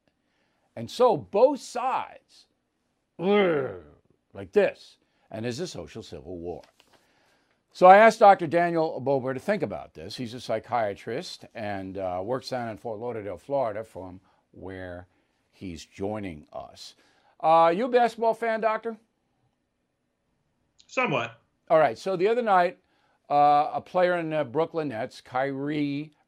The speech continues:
Speaker 1: Irving, uh, was walking off the court in Boston, and a guy threw a water bottle at him.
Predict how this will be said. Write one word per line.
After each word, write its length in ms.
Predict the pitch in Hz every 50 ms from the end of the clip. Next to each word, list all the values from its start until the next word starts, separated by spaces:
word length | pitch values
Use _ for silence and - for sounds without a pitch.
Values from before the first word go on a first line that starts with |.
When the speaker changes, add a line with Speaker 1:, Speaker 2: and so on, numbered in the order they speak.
| -
Speaker 1:
Irving, 640 | 139 143 147 120 80 76 69 69 80 123 185 214 220 - _ _ _ _ _ _ _ _ _ _ _ _ -
uh, 220 | - 131 135 135 135
was 120 | 139 113
walking 300 | 117 151 175 185 180 202
off 120 | 196 185 -
the 60 | 180
court 280 | - - 185 185 180 160
in 60 | 156
Boston, 420 | 147 143 143 139 - - 151 151
and 260 | - - 143 131 127
a 40 | 123
guy 480 | 107 104 147 165 185 185 180 175 175 170
threw 220 | - - 170 165
a 60 | 151
water 320 | 151 143 156 170 170 160 139
bottle 380 | 92 87 82 82 67 64 85
at 100 | 85 69
him. 60 | -